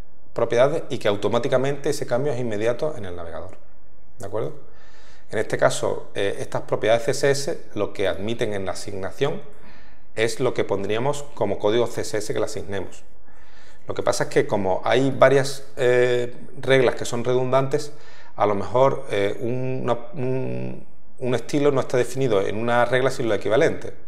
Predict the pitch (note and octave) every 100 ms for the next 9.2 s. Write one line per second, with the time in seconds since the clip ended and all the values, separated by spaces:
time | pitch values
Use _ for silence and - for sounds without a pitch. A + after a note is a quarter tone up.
0 | - - - A2 A#2+ G2 F#2 G#2+ B2+ B2+
1 | G#2+ A2 G#2 A2+ C3 G2+ G2 F#2+ - C#3
2 | D#3 D#3 D3+ G#2 F#2 G2 G2 G#2+ C#3+ E3
3 | - - - - G2 F#2+ F#2 G2 F#2+ G#2
4 | G2 G2+ G2+ G#2 C3+ D3+ D#3 D#3 - -
5 | - - - - G#2+ G2+ G2+ A2 G2+ A2+
6 | - C3 B2+ C3 B2+ B2+ C#3 C3 A#2 G#2
7 | B2 C3+ - A2 G2 G2+ G#2+ - G2+ G2
8 | F#2+ G2+ F#2 F#2+ G2 F#2+ F2+ E2+ F#2 -
9 | - B2+